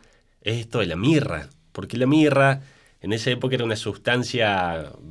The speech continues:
eh, rojiza que se utilizaba para la elaboración de perfumes y también se utilizaba como aceite para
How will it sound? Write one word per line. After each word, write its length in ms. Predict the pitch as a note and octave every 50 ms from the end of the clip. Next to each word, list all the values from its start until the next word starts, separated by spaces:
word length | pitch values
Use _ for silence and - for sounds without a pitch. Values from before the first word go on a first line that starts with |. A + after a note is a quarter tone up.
| E2 - -
eh, 120 | F2+ F2+
rojiza 800 | F2 F2+ F2+ F2 E2+ - - A#2+ A#2+ A2 - - A#2+ A#2+ A#2+ A2+
que 100 | - -
se 120 | - - F2
utilizaba 520 | - - F2 F2 F2 F2 G#2 G#2+ A2 G2
para 420 | F2+ F#2+ F2 E2 E2 D#2+ D2+ C2+ - _ _ _ _ _ _ -
la 80 | F#2
elaboración 500 | F2+ F2 F2 F2+ F2+ F2 F2 - - A2
de 80 | A#2 G#2+
perfumes 760 | A2 F#2+ G2 - - - A2+ G2+ F#2+ G#2 A#2+ - - - _ _ _
y 100 | - G#2
también 680 | - A#2 A2+ A#2+ C3+ D3 D3 E3 D#3 C#3+ C#3 C#3+ C#3+ C#3 - - _ _ _ _ _ _
se 140 | - - -
utilizaba 460 | G2 - G#2 A2 G#2 - B2+ C3 C3+
como 200 | C3+ B2+ A#2 A2
aceite 560 | A2 A2 A2 - C3 B2+ C3 B2+ C3 - D3 D3
para 460 | C#3 - G2+ G2+ G#2 B2 C3 -